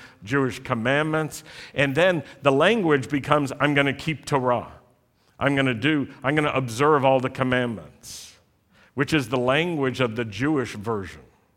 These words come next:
of it. But I can tell you this, you can't keep all the commandments. It's not possible. It's not possible. And if you try, you know what you're doing? You are unseating God, your Redeemer,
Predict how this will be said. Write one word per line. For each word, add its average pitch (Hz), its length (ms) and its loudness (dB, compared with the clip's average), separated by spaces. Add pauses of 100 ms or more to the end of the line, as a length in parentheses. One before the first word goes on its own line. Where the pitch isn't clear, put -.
(960)
of 107 200 0
it. - 300 -18 (800)
But 127 180 4
I 131 120 6
can 143 180 -2
tell 175 180 0
you 160 140 -2
this, 120 220 -4
you 147 100 -4
can't 139 280 -4
keep 135 220 -4
all 123 140 0
the 120 80 -6
commandments. 135 760 -8 (720)
It's 147 220 0
not 123 240 0
possible. 104 560 -6 (1000)
It's 131 280 -2
not 127 500 -2
possible. 107 680 -4 (840)
And 139 180 -2
if 160 200 -2
you 147 140 0
try, 180 520 0
you 127 160 -4
know 147 120 0
what 151 140 -2
you're 139 160 -4
doing? 160 380 -2
You 139 320 -4
are 127 260 2
unseating 143 1000 -4
God, 127 360 2
your 117 140 -4
Redeemer, 110 600 -8